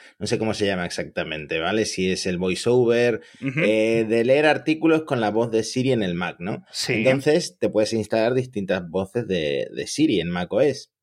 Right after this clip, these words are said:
Speaker 1: ¿vale? El tema es que cuando instalas las voces en inglés,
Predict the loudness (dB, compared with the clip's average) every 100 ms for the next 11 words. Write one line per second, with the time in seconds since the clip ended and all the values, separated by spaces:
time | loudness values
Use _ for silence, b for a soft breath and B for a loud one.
0 | -8 -2 -2 -2 b b -2 2 2 2
1 | 0 0 -4 -2 -2 -2 -2 -4 0 2
2 | 0 -2 -4 -4 -4 -2 0 2 2 2